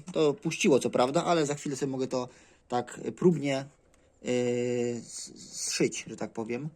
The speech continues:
zgrzać i zobaczymy, czy to działa. Zdemontowałem kanapę, to jest jedna śrubeczka tak naprawdę. I teraz chcę sobie zdemontować ten plastik, bo on mi tutaj blokuje dostęp do tego wszystkiego.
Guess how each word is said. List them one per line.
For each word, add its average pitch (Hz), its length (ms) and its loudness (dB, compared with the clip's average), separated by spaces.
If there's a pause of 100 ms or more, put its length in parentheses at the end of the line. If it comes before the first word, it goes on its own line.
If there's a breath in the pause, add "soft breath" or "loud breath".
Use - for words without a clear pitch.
(180)
zgrzać 120 480 -6
i 127 40 -6
zobaczymy, 113 420 -6 (560 soft breath)
czy - 100 -20
to 107 100 -10
działa. 101 260 -10 (2750 loud breath)
Zdemontowałem 180 640 -4
kanapę, 170 560 -4
to 165 60 -6
jest 147 120 -6
jedna 160 160 -8
śrubeczka 139 460 -10
tak 143 120 -14
naprawdę. 143 500 -10 (580 soft breath)
I 160 60 -10
teraz 190 240 -4
chcę 190 160 -10
sobie 175 240 -8
zdemontować 175 460 -6
ten 180 240 -4
plastik, - 360 -2
bo 143 120 -4
on 165 80 -4
mi 160 60 -6
tutaj 165 180 -8
blokuje 151 500 -4 (140)
dostęp 143 300 -10
do 135 120 -10
tego 131 180 -14
wszystkiego. 156 520 -8